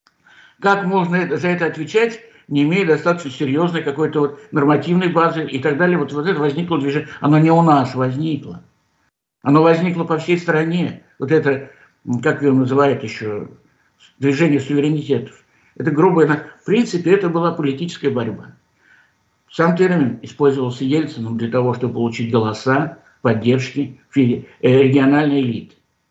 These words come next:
Это его, с его лёгкой руки. Национализм, в котором обвиняется, допустим,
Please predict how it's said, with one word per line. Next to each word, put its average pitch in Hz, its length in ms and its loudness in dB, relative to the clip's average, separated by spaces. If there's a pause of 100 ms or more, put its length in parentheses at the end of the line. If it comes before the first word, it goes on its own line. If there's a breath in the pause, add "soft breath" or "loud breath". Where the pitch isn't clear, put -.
(640)
Это 120 220 -2
его, 175 640 2 (240)
с - 60 -12
его 156 240 2
лёгкой 156 340 -2
руки. 147 400 -6 (800 loud breath)
Национализм, 180 640 -2
в 127 80 -12
котором 143 320 0
обвиняется, 143 580 2
допустим, 131 600 -2